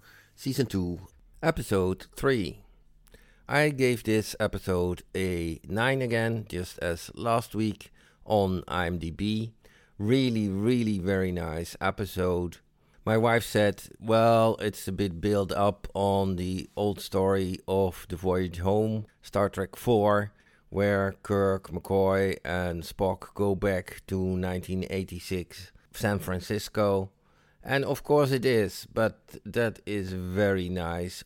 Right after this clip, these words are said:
of Picard. I think they put in nice memory lane stuff, and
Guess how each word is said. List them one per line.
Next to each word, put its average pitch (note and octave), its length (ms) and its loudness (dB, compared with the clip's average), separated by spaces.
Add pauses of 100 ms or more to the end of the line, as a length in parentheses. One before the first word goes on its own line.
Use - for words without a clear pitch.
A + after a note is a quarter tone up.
of F2 300 -4
Picard. F2 640 0 (400)
I F#2 80 -6
think F#2+ 420 -6
they F#2 380 -2 (260)
put A#2+ 220 -2
in G#2 340 0
nice A2 640 0
memory G#2+ 480 4
lane F#2+ 480 2
stuff, - 720 -2 (420)
and G2+ 440 2